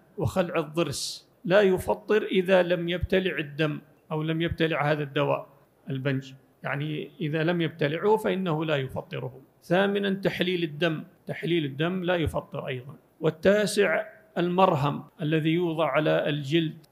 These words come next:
أو يوضع على الشفتين للترطيب بشرط ألا يبتلعه، إذا وضعه على الشفتين لترطيب الشفاه اليابسة الناشفة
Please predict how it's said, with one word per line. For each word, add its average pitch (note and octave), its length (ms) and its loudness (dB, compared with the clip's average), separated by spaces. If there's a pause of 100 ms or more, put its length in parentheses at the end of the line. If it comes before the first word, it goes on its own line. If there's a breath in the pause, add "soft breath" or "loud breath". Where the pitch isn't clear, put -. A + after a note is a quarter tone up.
أو D3 140 -2
يوضع D#3+ 420 0
على D3+ 180 2
الشفتين D3+ 680 -2
للترطيب D#3+ 720 -2 (240)
بشرط E3 420 -2
ألا E3 300 -2
يبتلعه، D3+ 760 0 (220)
إذا C3+ 120 -4
وضعه C3+ 320 0
على C3+ 120 -2
الشفتين D#3 720 -4
لترطيب D3 480 -6
الشفاه C#3+ 520 0 (260)
اليابسة D3 640 -2 (220)
الناشفة C#3+ 540 -4